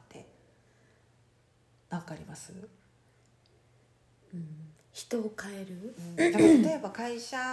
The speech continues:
Speaker 1: の、
Speaker 2: うん。
Speaker 1: こう、この、この、なんだろう、環境は嫌なんだけど、
Speaker 2: うん。
Speaker 1: すぐ変えれない？
Speaker 2: あー。
Speaker 1: っていう人にとって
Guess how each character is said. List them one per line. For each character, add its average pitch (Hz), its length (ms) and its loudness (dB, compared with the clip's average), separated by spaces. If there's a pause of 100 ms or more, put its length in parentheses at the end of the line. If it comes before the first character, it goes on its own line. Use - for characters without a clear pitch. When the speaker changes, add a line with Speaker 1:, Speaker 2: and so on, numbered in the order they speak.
(200)
Speaker 1:
の、 311 120 0
Speaker 2:
う 302 60 0 (220)
ん。 - 20 -4
Speaker 1:
こ 302 220 4 (240)
う、 - 60 -18 (180)
こ 247 160 -8
の、 311 140 -2 (520)
こ 294 160 -10
の、 311 460 -2
な 220 80 -2
ん - 20 -2
だ 170 60 -2
ろ - 0 -
う、 - 40 -6
環 214 220 -6
境 233 120 -4
は 226 40 2
嫌 311 300 0
な 285 140 -2
ん 170 120 -10
だ 151 120 -8
け - 140 -16
ど、 156 300 -4
Speaker 2:
う 240 60 -2
ん。 220 340 0
Speaker 1:
す 208 220 0
ぐ 240 120 -2
変 190 240 -6
え - 20 -8
れ 170 100 -6
な 180 120 -12
い？ 185 340 -16
Speaker 2:
あ 170 1300 -6
ー。 170 40 -12
Speaker 1:
っ - 20 -14 (720)
て - 160 -8
い 220 60 -4
う - 20 -4
人 226 140 -10
に 180 80 -6
と 160 140 -6
っ - 20 -8 (380)
て 165 440 -6